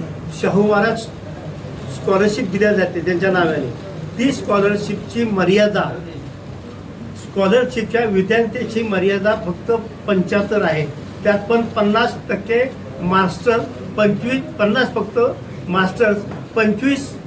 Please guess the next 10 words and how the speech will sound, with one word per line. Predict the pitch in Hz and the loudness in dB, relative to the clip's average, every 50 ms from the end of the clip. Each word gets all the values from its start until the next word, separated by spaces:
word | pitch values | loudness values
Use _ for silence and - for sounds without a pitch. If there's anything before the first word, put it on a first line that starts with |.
| - | -2
ही | 180 202 247 320 339 | -2 0 0 0 -2
पीएचडीसाठी | - - - - - - 240 254 262 - 214 240 233 202 170 208 - 175 170 | -6 -8 -12 -14 -10 -6 0 0 0 0 2 0 0 0 0 0 0 0 0
आहे. | 156 139 131 127 120 117 - - - - - - - - | 0 0 -2 -4 -4 -6 -10 -12 -12 -14 -12 -10 -4 0
आणि | 175 185 214 233 - - - | 2 2 2 2 0 0 2
त्याचा | 214 202 196 190 - - 233 240 247 247 | 2 2 2 0 0 0 2 2 2 2
जो, | 220 240 254 262 262 - - - - - - - - - - - - - 185 | 2 2 2 2 0 -2 -8 -10 -8 -8 -6 -6 -6 -6 -6 -6 -4 2 2
जो | 214 202 - | 2 2 4
खर्च | - 226 254 247 - 254 | 2 2 2 2 2 0
आहे, | 240 208 160 160 165 - - - - - - - - - - | 0 2 2 0 -2 -2 -4 -6 -8 -8 -10 -10 -10 -8 -2
पूर्वीचा | 214 220 214 220 247 262 269 262 - 254 | 0 0 0 2 2 2 2 2 2 0